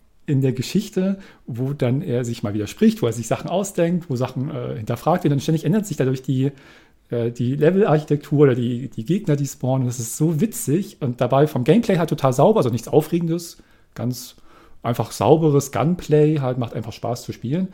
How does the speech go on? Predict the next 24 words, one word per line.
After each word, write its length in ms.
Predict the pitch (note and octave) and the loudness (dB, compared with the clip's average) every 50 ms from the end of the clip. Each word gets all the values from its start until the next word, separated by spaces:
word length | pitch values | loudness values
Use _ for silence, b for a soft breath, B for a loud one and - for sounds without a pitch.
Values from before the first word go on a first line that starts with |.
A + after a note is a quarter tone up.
| B B B B B B _ | B B B B B B _
Aber 180 | A#2 B2 A#2 | 4 4 4
dieser 200 | A#2 A#2 B2 B2 | 4 2 0 -2
Dreh 360 | A#2 - A#2+ A#2+ B2+ D#3+ G#3 A3 | -2 -2 -2 2 2 4 4 4
mit 120 | G3 D#3 | 4 2
dieser 140 | C3+ C3 B2 | 0 -2 -4
Geschichte 680 | - - - - A3 A3 - - F#3 F3+ F#3+ F#3+ B B B B B B B B _ | -4 -6 -6 -6 -6 -6 -2 -2 0 0 -2 -4 B B B B B B B B _
und 300 | - B2 A#2+ A#2 - _ | -4 -4 -4 -4 -4 _
mit, 200 | A#2+ A#2 A#2+ - | -6 -6 -6 -4
mit 180 | C#3+ B2+ A#2+ - | -6 -6 -6 -6
diesem, 140 | D3 D3 C#3 | -4 -4 -2
mit 80 | A#2+ | -2
diesem, 200 | A#2+ A#2 B2 B2+ C3 | -2 -2 -2 -2 -2
mit 100 | A#2+ - | -4 -6
diesem 140 | - A#2+ A#2 | -6 -4 -4
lustigen 300 | E3 - - - C3 - | -4 -6 -4 -4 -4 -2
Einfall 520 | A#2+ C3 D#3+ - - C#3 C3+ C3+ C#3+ D3 B B B B B - | -2 -4 -4 -4 -2 0 2 2 2 0 B B B B B -6
macht 220 | B2 B2 - - | -6 -6 -4 -4
das 120 | B2+ - | -6 -4
zu 100 | - - B2 | -4 -4 -4
einem 120 | A2+ - | -4 -2
echt, 460 | - D#3+ F3 - - - - - - _ _ _ | -4 -4 -6 -6 -10 -16 -20 -20 -20 _ _ _
echt 260 | - G3+ G#3+ G#3+ - | -4 -4 -4 -4 0
tollen 220 | - E3 E3 E3 D#3 | 2 2 2 2 0
Spiel. 400 | - - F3+ G3 C#3 G2 G#2 | -2 -4 -6 -4 -4 -6 -8